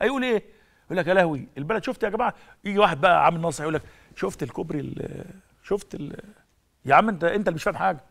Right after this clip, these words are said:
انت مش معانا اصلًا. انت اللي مش، مش عايز دقيقة ت-، تركز وتشوف.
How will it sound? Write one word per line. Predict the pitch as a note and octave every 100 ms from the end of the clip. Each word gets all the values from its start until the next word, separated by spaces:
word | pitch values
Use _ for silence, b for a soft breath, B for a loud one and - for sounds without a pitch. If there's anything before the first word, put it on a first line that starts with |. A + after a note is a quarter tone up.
| _ _ _ _ -
انت | F#3+
مش | A#3 G3
معانا | G3 B3 A3
اصلًا. | A3+ - - - _ _ _ _
انت | G#3 G#3+
اللي | A3+
مش، | G3+ G#3+ - b b
مش | E3+ -
عايز | G#3+ C4 E3+
دقيقة | D#3+ E3 E3 C4 E3
ت-، | - -
تركز | F3+ F3 - - G3+ C#3
وتشوف. | D3 D3 A3 B3 C#3+ -